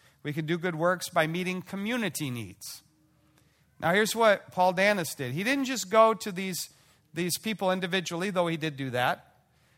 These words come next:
but he started an organization that would help churches connect with those people and help those who were lonely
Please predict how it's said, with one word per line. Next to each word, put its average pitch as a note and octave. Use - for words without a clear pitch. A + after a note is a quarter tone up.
but F#3+
he G#3+
started B3+
an A#3
organization G#3
that F3
would F3+
help F#3
churches B3+
connect D3+
with C3+
those B2
people C#3
and E3+
help G3+
those A#3
who A3+
were F#3
lonely A#3